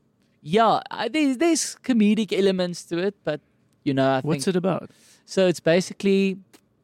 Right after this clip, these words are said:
Speaker 1: Jim Carrey's a policeman, and very late in his life, um, comes out.
Speaker 2: Okay.
Speaker 1: Um, and now suddenly,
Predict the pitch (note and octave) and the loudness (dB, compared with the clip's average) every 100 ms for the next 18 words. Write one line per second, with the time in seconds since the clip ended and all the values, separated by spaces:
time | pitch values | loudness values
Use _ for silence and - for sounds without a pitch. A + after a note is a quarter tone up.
0 | - _ D#3 E3+ - E3+ E3 E3 D3 B2+ | -20 _ -2 0 0 2 2 0 -2 2
1 | A#2+ - A#2+ A2+ A2+ A#2+ A2+ C3 D#3+ C3+ | 2 2 0 0 -2 -4 0 4 4 4
2 | A#2+ B2+ A#2+ A2+ G#2+ G#2 G#2 G2 - _ | 2 0 -2 0 0 0 0 -4 -14 _
3 | _ _ _ _ _ - A#2 A2 G2+ F#2+ | _ _ _ _ _ -4 0 2 0 -2
4 | A#2+ G2+ F#2 D#2 - - _ _ _ - | -4 -4 -4 -6 -8 -18 _ _ _ -18
5 | D3 - B2+ B2+ G#2 G#2 _ _ - A#2 | -18 -12 -10 -8 -10 -14 _ _ -6 -2
6 | A#2 A2+ A2+ A2+ A#2 _ _ _ - D3 | 0 2 0 -4 -10 _ _ _ -6 -2
7 | C3 B2+ A#2 C3+ D3+ D3+ D3 - - - | 2 2 0 2 4 4 2 0 -6 -2
8 | D3+ C#3+ C3+ C3 C3 | 0 2 2 2 0